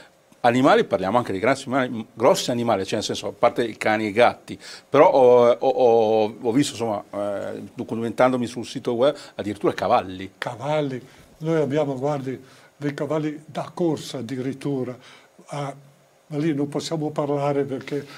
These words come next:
Speaker 2: <laughs> i cavalli da corsa c'è tutto un mondo dietro.
Speaker 1: Certo.
Speaker 2: Comunque, cavalli da corsa, eh, solitamente hanno anche degli additivi e quant'altro.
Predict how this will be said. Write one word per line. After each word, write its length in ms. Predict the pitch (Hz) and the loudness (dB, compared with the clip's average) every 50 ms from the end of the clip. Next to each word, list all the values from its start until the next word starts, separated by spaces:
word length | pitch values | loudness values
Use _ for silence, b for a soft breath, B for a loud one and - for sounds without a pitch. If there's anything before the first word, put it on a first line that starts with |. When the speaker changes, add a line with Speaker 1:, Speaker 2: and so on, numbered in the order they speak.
| B B B | B B B
Speaker 2:
<laughs> 640 | 151 - - - 151 - - - - - - - - | -12 -12 -8 -10 -10 -10 -10 -20 -18 -18 -18 -10 -8
i 120 | 196 - - - - | -8 -8 -8 -10 -14
cavalli 440 | - 208 - 180 147 - - 165 | -14 -8 -6 -6 -6 -4 -4 -6
da 200 | 139 - - 160 - - | -6 -6 -10 -14 -10 -4
corsa 460 | 190 180 160 143 143 - - - - B B B 269 B - - | -2 -2 -2 -2 -4 -6 -8 -8 -10 B B B -14 B -12 -12
c'è 240 | - - - 156 127 | -10 -8 -10 -10 -6
tutto 280 | - 170 139 - 175 | -6 -6 -6 -4 -4
un 120 | 156 143 143 | -4 -2 0
mondo 380 | 143 147 147 147 143 147 147 | 0 0 0 0 -2 -2 -4
dietro. 500 | 147 143 143 139 139 131 135 - 151 135 131 B B B B | -2 -2 -2 -4 -4 -6 -6 -8 -10 -10 -10 B B B B
Speaker 1:
Certo. 280 | - 143 127 113 - | 2 4 4 4 4
Speaker 2:
Comunque, 600 | - 190 170 165 175 180 170 - - 165 135 - B B B B | 0 -2 0 0 2 0 0 -2 -2 -6 -6 -6 B B B B
cavalli 360 | - 156 156 170 185 180 175 170 | -6 -4 0 0 0 0 2 0
da 140 | 180 165 | -2 -2
corsa, 560 | 170 - 165 151 147 147 151 - 185 190 190 190 B B B B _ | -2 -2 -2 -2 -2 -4 -6 -6 -4 -4 -4 -6 B B B B _
eh, 360 | 147 139 147 - 147 160 156 | -12 -10 -10 -10 -10 -12 -12
solitamente 1160 | 127 - - 180 160 160 160 - 180 170 160 160 170 170 165 160 170 165 175 170 156 143 135 139 | -10 -6 -4 -2 0 0 -2 0 -2 -2 0 0 0 0 0 -2 -2 -2 -2 0 0 0 -2 -4
hanno 420 | 143 151 160 156 156 147 143 143 | -4 -2 -2 -2 0 -2 -2 -2
anche 280 | 151 165 160 - 165 139 | -2 -4 -4 -4 -6 -4
degli 240 | 139 143 139 143 | -4 -4 -2 -2
additivi 560 | 160 160 143 156 180 175 180 - 156 156 151 151 | -2 -4 -2 -2 -4 -4 -2 -2 -2 -2 -2 -4
e 40 | |
quant'altro. 520 | 143 147 160 151 127 - 143 127 - B | -4 -6 -8 -8 -8 -10 -10 -12 -12 B